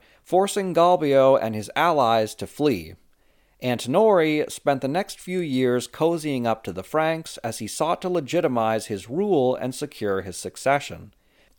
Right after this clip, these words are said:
On Christmas Day, eight oh five, he paid homage to Emperor Charles at his palace at Aachen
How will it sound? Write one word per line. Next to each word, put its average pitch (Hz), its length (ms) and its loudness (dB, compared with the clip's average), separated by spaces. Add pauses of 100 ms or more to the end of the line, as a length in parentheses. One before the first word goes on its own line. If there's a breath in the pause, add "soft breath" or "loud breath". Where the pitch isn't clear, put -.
(200)
On 143 180 4
Christmas 214 440 -2
Day, 135 380 4
eight 113 180 0
oh 92 140 0
five, 147 480 6
he - 240 -6
paid 185 300 0
homage 131 520 -2
to - 160 -2
Emperor 95 400 -4
Charles 156 640 4
at 131 140 0
his 127 140 -4
palace 170 440 -2
at 170 140 -4
Aachen 113 480 2